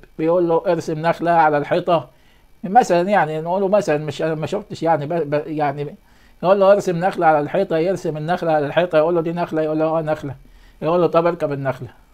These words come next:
طبعًا <laughs> هيركب النخلة ازاي؟ هو كده لازم تركب النخلة. هما بيخلوهم يركبوا النخلة اهو، بيجيبوا، بي-، بينضفوا، آه، مصنع أزوفستال،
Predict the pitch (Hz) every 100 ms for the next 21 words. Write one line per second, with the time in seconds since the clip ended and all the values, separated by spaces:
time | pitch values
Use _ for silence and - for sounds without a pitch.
0 | _ _ _ - _ _ _ - 147 143
1 | 139 135 131 - - - - 160 160 160
2 | 151 151 160 151 143 143 139 - - 202
3 | 202 175 175 175 170 190 190 156 180 185
4 | 180 151 151 139 - - _ - 170 190
5 | 202 185 175 170 185 202 180 156 190 180
6 | 160 180 160 131 160 208 - - - 160
7 | 143 175 185 196 165 156 151 147 151 147
8 | 151 185 185 175 - - - 165 147 143
9 | 180 185 170 175 - 160 170 151 139 175
10 | 185 190